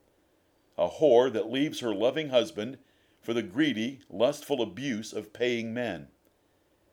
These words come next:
God considers himself married to the children of God and churches of Jesus Christ. So spiritual adultery is the plainest and strongest charge against their compromise with the world or with sin.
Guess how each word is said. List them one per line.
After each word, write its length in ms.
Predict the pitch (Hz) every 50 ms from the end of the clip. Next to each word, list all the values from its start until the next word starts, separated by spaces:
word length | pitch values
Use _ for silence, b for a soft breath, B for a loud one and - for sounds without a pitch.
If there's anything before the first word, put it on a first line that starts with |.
| _ _ _ _ _
God 340 | - 95 107 123 139 139 131
considers 560 | - 127 117 107 - - 117 113 131 143 -
himself 560 | - 117 110 104 - - 123 117 117 127 - -
married 400 | 127 139 160 160 143 120 107 101
to 60 | 104
the 100 | 101 107
children 400 | 107 - - 170 170 160 139 117
of 140 | 101 82 73
God 400 | 92 87 85 87 98 123 131 - b b b b b b
and 180 | - 110 110 -
churches 440 | - 151 160 160 160 120 110 98
of 120 | 113 107 104
Jesus 380 | 95 120 127 117 - 117 -
Christ. 520 | - - - 147 143 127 82 - - - - _ _ _ _ _ _ _ _ _ _ _ _ _ _ _ _ _
So 180 | - - 113
spiritual 540 | 107 - - - 147 151 156 151 - 127 120
adultery 680 | 110 107 110 139 160 185 180 - - - 98 104 117 -
is 160 | 120 107 -
the 80 | 104
plainest 680 | 95 - - - 143 143 147 135 127 143 160 160 - - - b b b b b b b b b
and 140 | - 196
strongest 600 | - - - 139 139 143 139 139 123 120 - - -
charge 520 | - - 190 185 160 117 101 107 104 110
against 460 | 110 107 101 - 147 156 156 151 -
their 160 | - 127 120 117
compromise 920 | - - 151 170 165 - - 107 95 87 85 85 87 101 117 - - - b b b b b b b b
with 200 | 110 120 117 -
the 80 | 110
world 520 | 110 110 123 170 165 143 117 107 110 123 107
or 160 | 113 117 113 113
with 180 | 113 110 -
sin. 480 | - - 160 156 143 95 78 76 71